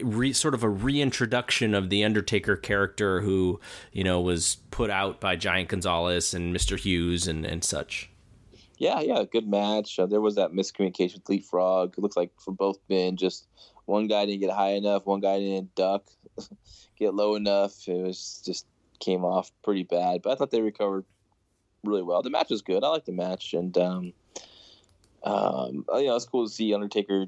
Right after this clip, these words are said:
Speaker 2: do some s-, new stuff. I mean, I've seen him do this stuff as, I remember seeing him do this stuff as Mean Mark Callous, like the drop kick and the drop toe hold and stuff like that. That was pretty cool. I thought the, I thought the finish was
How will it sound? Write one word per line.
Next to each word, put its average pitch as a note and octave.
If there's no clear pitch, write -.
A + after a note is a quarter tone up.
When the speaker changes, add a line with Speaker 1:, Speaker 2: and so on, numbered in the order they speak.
Speaker 2:
do G2
some F#2
s-, -
new G#2
stuff. F#2
I A2
mean, G2+
I've G#2
seen B2
him G#2
do G#2
this F#2+
stuff G2
as, F2+
I -
remember G2+
seeing F#2+
him F2
do F#2
this E2+
stuff F2
as F2
Mean F2+
Mark D#2+
Callous, E2
like D#2+
the G2
drop F2+
kick F2
and E2
the D#2+
drop F#2
toe F#2
hold F2
and E2
stuff -
like E2+
that. -
That D#2+
was D#2+
pretty D2+
cool. B1
I -
thought C4+
the, A#2
I D3
thought G3+
the G2+
finish B2
was F2+